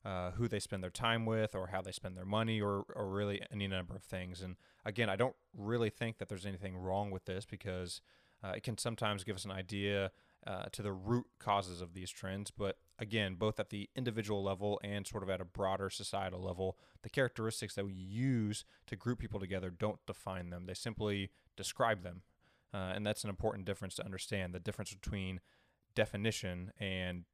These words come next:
description. We can always describe someone by their char-, characteristics, but we should never define someone by their characteristics. And people often make this mistake with skin color, and I don't really know why, because there's no difference between something like skin color and something like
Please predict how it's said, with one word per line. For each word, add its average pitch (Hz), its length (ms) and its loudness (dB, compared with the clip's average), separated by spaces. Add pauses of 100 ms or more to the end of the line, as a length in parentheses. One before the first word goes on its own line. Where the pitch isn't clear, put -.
(100)
description. - 640 0
We 101 100 -2
can 110 120 -2
always 123 320 6
describe 110 520 2
someone 90 260 -4
by 90 140 -4
their 90 100 -4
char-, 95 320 -4 (120)
characteristics, 92 640 -4
but 98 120 -6
we 98 80 -6
should - 160 -8
never 107 400 2 (260)
define 95 600 -2
someone 87 320 -4
by 90 180 0
their 87 140 -2
characteristics. - 840 -6 (420)
And 107 100 0
people 127 200 6
often 120 220 6
make 117 180 0
this - 160 -4
mistake 113 400 2
with 92 300 -2 (140)
skin 127 300 -2
color, 90 240 -4
and 92 140 -4
I 92 60 2
don't 110 220 2
really 117 420 0
know 110 180 6
why, 104 300 4
because 110 280 -2
there's 90 160 -4
no 98 140 0
difference 95 300 -4
between 98 200 -6
something 95 440 -4
like 90 420 0 (400)
skin 104 340 0
color 101 440 4
and 90 420 -2
something 92 320 -10
like 90 260 -8